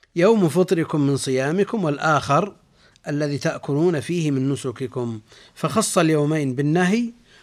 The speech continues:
وبقيت أيام التشريق مباحة. فأما قوله صلى الله عليه وسلم: "فإنها أيام أكل وشرب"، فإنما يختص بذلك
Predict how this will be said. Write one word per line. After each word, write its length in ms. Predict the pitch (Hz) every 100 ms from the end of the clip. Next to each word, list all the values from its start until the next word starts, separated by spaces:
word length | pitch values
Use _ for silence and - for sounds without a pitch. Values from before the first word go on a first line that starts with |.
| _
وبقيت 520 | 131 143 180 175 139 131
أيام 440 | 135 151 175 151
التشريق 540 | - 127 117 175 180
مباحة. 680 | 147 131 117 113 110 117 - _ _ _ _ _ _ _ _ _ _ -
فأما 480 | 208 208 269 247 202
قوله 480 | 196 180 220 208
صلى 280 | 160 160 151
الله 360 | 151 190 175 143
عليه 280 | 147 165 143
وسلم: 400 | 127 165 151 131
"فإنها 560 | 131 131 156 143 135
أيام 420 | 135 127 156 165
أكل 420 | 147 185 180 175 147
وشرب"، 460 | 135 214 254 226 - _ _ - -
فإنما 520 | 151 156 156 143 139
يختص 380 | - 180 - 139
بذلك 720 | 131 131 165 202 214 -